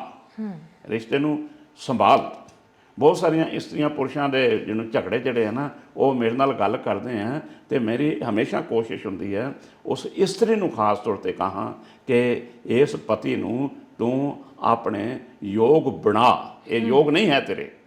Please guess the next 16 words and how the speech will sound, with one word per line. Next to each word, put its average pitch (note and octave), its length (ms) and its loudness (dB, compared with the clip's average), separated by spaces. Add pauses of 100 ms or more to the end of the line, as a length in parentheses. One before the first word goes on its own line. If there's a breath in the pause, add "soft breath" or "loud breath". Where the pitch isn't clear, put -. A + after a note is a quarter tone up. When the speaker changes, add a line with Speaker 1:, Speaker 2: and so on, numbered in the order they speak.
(720 soft breath)
Speaker 2:
ਪਰੰਤੂ D3 360 0
ਇਸ C#3+ 240 -2
ਨੂੰ E3 320 -2
ਯੋਗ A#2 280 2
ਬਣਾ। G2+ 480 2 (460)
Speaker 1:
ਹੂੰ। F#3+ 240 -12 (680 soft breath)
Speaker 2:
ਇੱਕ E3 200 2
ਦਾ E3+ 140 8 (560)
ਉਹ B2+ 120 0
ਦੇਖੋ C3+ 320 2
ਤੁਸੀਂ B2+ 280 -4
ਕੀ B2+ 180 2
ਹੋ A2 160 2
ਰਿਹਾ - 280 -4
ਹੈ। - 40 -16 (1900 loud breath)
ਇੱਕ F3 460 2